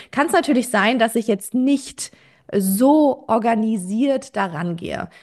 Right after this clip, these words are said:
Aber gut, wenn ich jetzt trotzdem zum Beispiel den Aufbau erklärt habe, wie du grad gesagt hast, es ist ja auch ein Frage-Antwort-Spiel,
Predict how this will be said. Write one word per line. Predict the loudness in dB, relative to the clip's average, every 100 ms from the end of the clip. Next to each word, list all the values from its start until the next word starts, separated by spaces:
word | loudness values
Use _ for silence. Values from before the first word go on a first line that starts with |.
| _
Aber | 0 2 4
gut, | 4 4
wenn | 2
ich | 2
jetzt | -2 -2
trotzdem | 0 -2 0 -2 -2
zum | -2
Beispiel | -2 -2 -4
den | 2
Aufbau | 2 4 2 2
erklärt | 0 0 -2 -2
habe, | -2 -2 -2 -6
wie | -6
du | -6
grad | -4 -4
gesagt | -4 -4 -4 -6
hast, | -6 -8 -18 _
es | -12 -10
ist | -8
ja | -6 -6
auch | -4
ein | -8
Frage-Antwort-Spiel, | -4 -4 -2 -4 -4 -6 -6 -8 -4 -2 -4